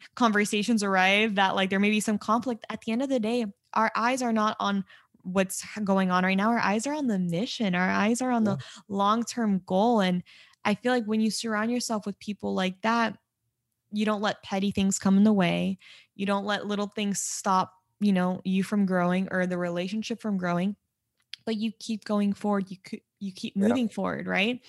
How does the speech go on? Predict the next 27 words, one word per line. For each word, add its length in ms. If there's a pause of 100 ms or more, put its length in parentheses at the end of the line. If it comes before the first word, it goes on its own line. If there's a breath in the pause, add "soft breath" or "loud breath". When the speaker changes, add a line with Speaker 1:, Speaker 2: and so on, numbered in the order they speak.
(640 loud breath)
Speaker 1:
And 400 (600)
having 320
this 140
conversation, 720
it's 200
really 180
making 320
me 140
realize, 460
like, 240 (500 loud breath)
all 180
the 100
important 400
quality 300
traits 300
and 80
having 400
a 100
good, 500 (120)
enriching 840 (240 loud breath)
friendship, 840 (260 loud breath)
you 100
know, 180
Speaker 2:
Yes. 160
Speaker 1:
accountability, 1120 (240 loud breath)
vulnerability. 960
Like, 260